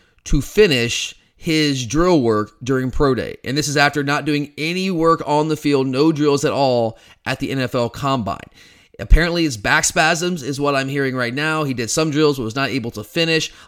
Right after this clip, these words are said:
On top of that, he also weighed in at three hundred and twenty-three pounds, which is nine more pounds than he did just a couple of weeks ago at the N F L Combine in Indianapolis. That's not a good look. On its own, that's not a good look.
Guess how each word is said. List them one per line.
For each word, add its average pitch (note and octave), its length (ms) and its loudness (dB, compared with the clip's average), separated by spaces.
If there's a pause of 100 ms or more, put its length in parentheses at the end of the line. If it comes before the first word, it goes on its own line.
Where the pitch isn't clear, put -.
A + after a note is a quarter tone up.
On C3+ 160 -4
top D#3 260 -4
of C#3 100 -2
that, D3 220 0
he D3+ 100 -2
also D3 440 0
weighed C#3 280 0
in C3+ 220 -2
at - 220 -12
three D3 260 -6
hundred D#3 400 -4
and G#2 160 -8
twenty-three C#3+ 600 -4
pounds, C#3+ 480 -2 (360)
which C3+ 220 -4
is B2+ 220 -2
nine B2 400 -2
more D3+ 200 2
pounds C#3+ 440 -2
than C#3+ 100 -6
he C#3 100 -4
did C3 440 -4
just B2 180 -10
a - 40 -12
couple C#3 360 0
of B2+ 80 -2
weeks C3 220 -4
ago D#3+ 320 2
at - 160 -6
the A#2+ 200 -6
N A#2+ 100 -6
F C3+ 180 -6
L G#2+ 120 -2
Combine C#3 540 -6
in C3+ 80 -4
Indianapolis. A#2+ 880 -6 (340)
That's D#3+ 320 -2
not G3 280 -2
a A#3+ 60 -2
good G3+ 220 0
look. G#3+ 360 2 (140)
On B3+ 180 4
its E4+ 160 0 (100)
own, C3+ 560 0 (400)
that's D3 400 -4
not D3 300 -2
a C3+ 100 -2
good C3 240 -2
look. B2+ 400 -2